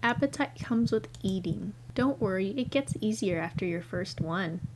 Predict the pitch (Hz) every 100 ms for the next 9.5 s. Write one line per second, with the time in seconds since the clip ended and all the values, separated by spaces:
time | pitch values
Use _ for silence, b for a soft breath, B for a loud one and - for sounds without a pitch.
0 | - 226 - - 247 - 254 285 220 180
1 | 180 180 175 - 247 247 - 311 269 -
2 | 226 208 - 202 208 - - 202 196 185
3 | 214 220 - B B B B 254 247 285
4 | 339 339 330 269 320 320 302 294 320 285
5 | 277 294 285 - - 254 233 208 190 254
6 | 302 302 240 202 - - - - 302 302
7 | 339 311 320 - 277 285 311 - 311 -
8 | - 294 302 254 240 254 262 - 269 240
9 | - 233 214 175 180